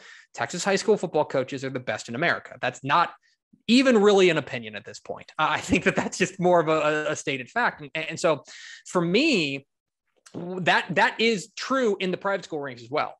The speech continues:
is that the, the depth of coaching there is insane. It's really, really good.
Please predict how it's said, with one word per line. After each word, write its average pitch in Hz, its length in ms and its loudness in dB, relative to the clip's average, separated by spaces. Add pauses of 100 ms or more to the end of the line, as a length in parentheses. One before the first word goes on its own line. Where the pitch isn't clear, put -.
(100)
is 139 220 -4
that 135 280 2
the, 131 380 0
the 123 100 -2
depth 175 320 0
of 196 140 -2
coaching 175 400 0
there 131 260 -2
is 135 160 -8
insane. 175 720 -4
It's 156 240 -4
really, 190 560 4
really 202 260 2
good. 151 200 -2